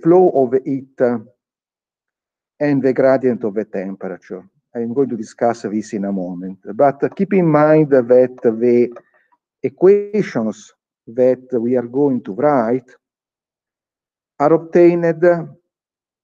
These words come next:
by using certain relations between physical quantities and in general by making some, uh,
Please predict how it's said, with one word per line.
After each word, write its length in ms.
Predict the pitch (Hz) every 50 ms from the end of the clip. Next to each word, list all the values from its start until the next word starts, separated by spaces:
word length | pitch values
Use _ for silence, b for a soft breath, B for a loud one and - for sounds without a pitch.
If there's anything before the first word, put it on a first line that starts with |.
| _
by 120 | - 127 131
using 680 | 139 143 165 170 175 165 143 - 135 117 113 113 110
certain 920 | 104 - - - 156 151 147 147 - _ - 127 113 113 110 101 - - - -
relations 840 | 98 110 117 143 165 156 139 - - - 160 156 175 165 170 - - 101
between 380 | 98 110 107 - 127 131 127 120
physical 480 | - - 147 131 135 127 - 127 117 117
quantities 840 | - - 120 110 110 107 110 - 120 104 - 131 131 127 - - _ _ _ _ _ _ _ _ _ _ _ _ _ _ _ _ _ -
and 180 | 147 139 143 -
in 240 | - 196 180 185 170
general 600 | 143 156 165 156 156 160 160 160 160 160 160 151
by 480 | 123 120 127 127 131 131 131 135 127 - _ _ _ _ _ _ _ _ _ _ _ _ _ _ _ -
making 520 | - 135 147 151 151 147 151 151 135 135 131
some, 500 | 135 - - 123 120 120 117 117 117 117
uh, 160 | 117 117 107